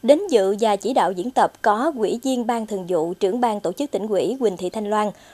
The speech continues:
Phó Chủ tịch Ủy ban nhân dân tỉnh, Phó Ban Chỉ đạo diễn tập phòng chống thiên tai, tìm kiếm cứu nạn tỉnh Lê Văn Sử.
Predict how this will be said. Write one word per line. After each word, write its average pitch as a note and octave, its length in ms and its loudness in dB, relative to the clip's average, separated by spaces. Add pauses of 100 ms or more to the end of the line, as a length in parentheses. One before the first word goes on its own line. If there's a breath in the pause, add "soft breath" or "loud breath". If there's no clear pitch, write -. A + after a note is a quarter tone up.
(180 loud breath)
Phó C4+ 180 6
Chủ C#4 140 -4
tịch B3+ 200 0
Ủy G3 120 2
ban B3 100 -2
nhân A#3+ 100 -2
dân A3 140 -2
tỉnh, G#3+ 340 -2 (160)
Phó C#4 240 4
Ban C4+ 200 0
Chỉ A3+ 160 -4
đạo F#3 260 2
diễn F#3 220 -4
tập A3 260 0
phòng F#3 200 0
chống G#3 240 0
thiên A#3+ 160 -2
tai, G#3+ 300 -2
tìm F#3+ 260 -4
kiếm A3+ 260 -2
cứu D4 180 -2
nạn G3+ 200 -4
tỉnh F3+ 360 -2
Lê A3 160 -2
Văn G3+ 140 -4
Sử. F3+ 280 -8